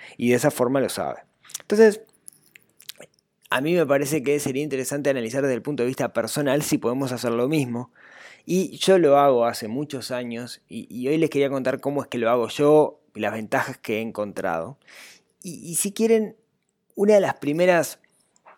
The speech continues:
restricciones que, que, que vamos a encontrar es una restricción media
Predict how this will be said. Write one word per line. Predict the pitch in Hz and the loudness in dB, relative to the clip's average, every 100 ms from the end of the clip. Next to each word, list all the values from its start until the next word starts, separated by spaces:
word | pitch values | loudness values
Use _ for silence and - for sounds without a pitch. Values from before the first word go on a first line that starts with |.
| _ _ _ _ - _ - | _ _ _ _ -20 _ -10
restricciones | - 113 - 120 - - 160 147 110 - _ _ - - | -4 -4 -4 -6 -2 2 4 4 -2 -8 _ _ -20 -8
que, | 107 - | -8 -6
que, | - 87 | -8 -8
que | - | 0
vamos | 123 151 139 | 2 2 0
a | |
encontrar | 120 117 131 156 | -4 -2 2 2
es | 151 | 2
una | 147 135 | -2 -4
restricción | 120 123 - 139 135 | -6 -12 -10 -8 -4
media | 139 135 117 - | -2 0 -2 -4